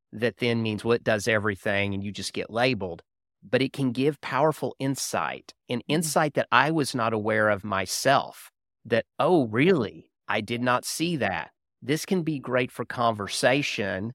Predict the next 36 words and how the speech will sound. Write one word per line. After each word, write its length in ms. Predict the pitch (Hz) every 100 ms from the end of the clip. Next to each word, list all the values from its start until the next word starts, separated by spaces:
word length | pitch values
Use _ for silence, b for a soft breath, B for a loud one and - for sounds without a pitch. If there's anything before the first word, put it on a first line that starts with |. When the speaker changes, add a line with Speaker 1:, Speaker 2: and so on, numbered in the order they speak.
| _ _
Speaker 1:
common 440 | - 131 143 120
language, 760 | 117 131 151 107 101 110 117 - _ _ _
for 240 | - 131 120
us 220 | 123 -
to 100 | 113
then 220 | 127 123
begin 320 | 110 113 110
recognizing 800 | 101 120 - 123 107 101 101 101
what 220 | 101 131
does 200 | - 139 180
that 200 | 107 131
Speaker 2:
Mm. 40 |
Speaker 1:
look 180 | 104 -
like 260 | 98 92 -
for 160 | 110
us 200 | 98 -
as 240 | 127 147 127
a 60 |
Speaker 2:
That's 100 | 90
Speaker 1:
team, 240 | - 143 139
Speaker 2:
good. 120 | 131 -
Speaker 1:
as 160 | 139 127
a 80 | 98
family. 500 | 95 80 - - _ _ _ _ _ _ _ _ _ _ _
So, 140 | - 185
Katie, 460 | - 202 208 190
we, 220 | 185 196 175
we've 200 | 185 180
talked 300 | 196 202 -
about 240 | 143 139
a 40 | 123
lot 240 | 123 127
of 80 | 123
things, 440 | - 120 117 123
and, 180 | 131 117 -
and 220 | 120